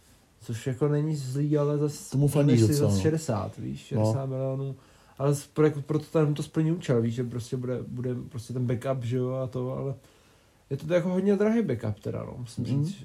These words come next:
Speaker 2: právě,
Speaker 1: Si
Speaker 2: no.
Speaker 1: říkám, jako nevěřej Kuluševskému, nebo ne? Zase jako, když jako můžeš, no, jako získat takhle kvalitního hráče jako Richarlison, což za mě teda jako je to jeden z nejkvalitnějších hráčů. A to neříkám jenom jako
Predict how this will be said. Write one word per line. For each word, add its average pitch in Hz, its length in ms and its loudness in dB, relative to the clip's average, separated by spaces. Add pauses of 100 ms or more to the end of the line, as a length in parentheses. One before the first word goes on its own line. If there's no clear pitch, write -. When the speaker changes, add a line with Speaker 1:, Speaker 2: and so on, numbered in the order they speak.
Speaker 2:
právě, 123 360 0
Speaker 1:
Si - 80 -4
Speaker 2:
no. 139 60 2
Speaker 1:
říkám, 156 260 -2
jako 147 200 0
nevěřej 143 340 2
Kuluševskému, 190 680 -4
nebo 202 200 -6
ne? 170 220 -8 (440)
Zase 160 240 4
jako, 220 300 4 (800)
když 147 280 -2
jako 190 220 4
můžeš, 170 420 2 (360)
no, 135 140 -6
jako - 220 -12 (280)
získat 143 500 -2 (260)
takhle 147 260 -2
kvalitního 151 380 0
hráče 143 300 0
jako 147 140 -4
Richarlison, 127 760 -4
což 147 160 2
za 139 100 4
mě 135 180 2
teda 131 180 4
jako 123 200 0
je 127 120 0
to 117 100 -4
jeden 120 220 -2
z - 20 -2
nejkvalitnějších 117 720 -6 (600)
hráčů. 117 500 -4
A 110 40 -6
to 131 100 -4
neříkám 123 380 0
jenom 123 160 -2
jako 120 300 -4